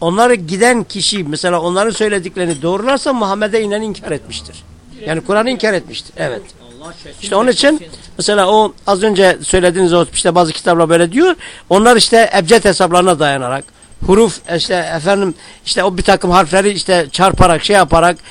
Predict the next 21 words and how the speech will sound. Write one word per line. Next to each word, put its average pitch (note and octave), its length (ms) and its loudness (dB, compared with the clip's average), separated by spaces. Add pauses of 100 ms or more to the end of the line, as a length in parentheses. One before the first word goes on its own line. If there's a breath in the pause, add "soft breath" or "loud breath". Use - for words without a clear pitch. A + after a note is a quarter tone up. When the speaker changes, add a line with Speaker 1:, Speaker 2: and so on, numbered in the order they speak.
(220 loud breath)
Speaker 1:
veya F#3 200 4
işte F#3+ 180 0
efendim F3+ 320 2
onun F#3 180 2
anasını F3+ 380 -2
soruyor, D#3 380 -6
bilmem F3+ 240 0
nesini F3+ 300 0
soruyor. E3 420 0 (340 loud breath)
İşte F#3 180 -2
oradaki F#3+ 520 2
o, G3 220 2 (440 loud breath)
e, D#3+ 60 0 (400)
yıldızname F3 580 2
kitaplarından E3 680 0 (300 loud breath)
bir F3+ 60 -8
takım F3+ 320 0
bazı, F#3 240 4
e, D3 760 -6
şeyleri F3+ 500 2
anlatıyor. E3 540 -2